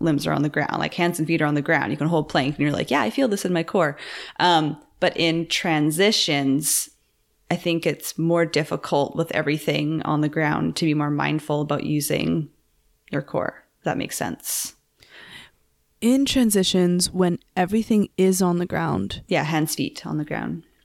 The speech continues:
Speaker 2: It's harder to use your core.
Speaker 1: Well, I think you just need to use, like, less of it. Like, think about coming from a lunge, putting your hands down, and then stepping back to downward dog.
Speaker 2: Okay.
Speaker 1: Um,
Speaker 2: Versus just stepping back with your torso upright.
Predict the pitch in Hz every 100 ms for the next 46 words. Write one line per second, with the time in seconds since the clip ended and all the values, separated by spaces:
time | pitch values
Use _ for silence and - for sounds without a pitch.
0 | - 196 - - - 202 196 185 185 180
1 | - 170 165 175 160 - - - - _
2 | - - - - - 262 359 302 190 185
3 | - 170 165 170 170 165 160 151 - 220
4 | 165 147 180 - 277 277 269 - 202 190
5 | 208 226 208 170 156 175 202 - - 185
6 | 175 185 185 185 165 165 175 - 156 147
7 | 147 151 147 - 156 156 156 156 156 160
8 | 151 143 143 139 135 - 90 85 69 -
9 | - - _ _ _ _ - - 190 175
10 | 220 - - - 147 139 139 147 156 -
11 | _ _ _ _ _ _ _ _ _ _
12 | 190 190 175 - 175 - - 170 - 160
13 | 165 160 160 151 - 165 - 151 143 156
14 | - 160 - - 165 - - -